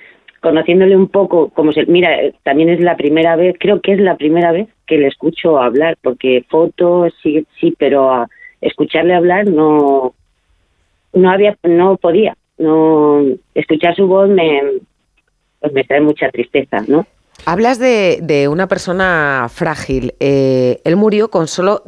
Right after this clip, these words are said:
Speaker 2: treinta y dos años cuando estaba en un hospital intentando recuperarse precisamente de una depresión.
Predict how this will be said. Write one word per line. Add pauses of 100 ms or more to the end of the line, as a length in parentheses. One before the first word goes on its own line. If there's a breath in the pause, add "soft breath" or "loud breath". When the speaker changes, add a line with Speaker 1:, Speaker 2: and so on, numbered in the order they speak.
Speaker 2:
treinta
y
dos
años
cuando
estaba
en
un
hospital
intentando
recuperarse
precisamente
de
una
depresión.